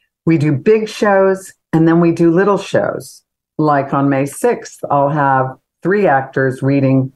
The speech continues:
two stories by two wonderful women from their collections. Lisa Kupalo and Dana Johnson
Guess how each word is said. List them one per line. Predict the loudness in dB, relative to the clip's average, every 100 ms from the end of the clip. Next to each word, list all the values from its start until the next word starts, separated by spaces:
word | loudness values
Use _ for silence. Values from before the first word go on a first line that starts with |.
| -6
two | 0 0
stories | 0 0 2 2 0 -2
by | -2
two | -2 -2 0
wonderful | 0 -2 -2 -2
women | -2 -2 -4
from | -4 -2
their | 0 -2 -2 -6 -18 _ -6
collections. | 0 0 -2 -4 -6 -6 -10 -18 _ -4
Lisa | -2 -2 -4
Kupalo | -4 -2 0 0 0 -2 -2
and | -2
Dana | 0 0 0
Johnson | 0 0 0 -2 -6 -6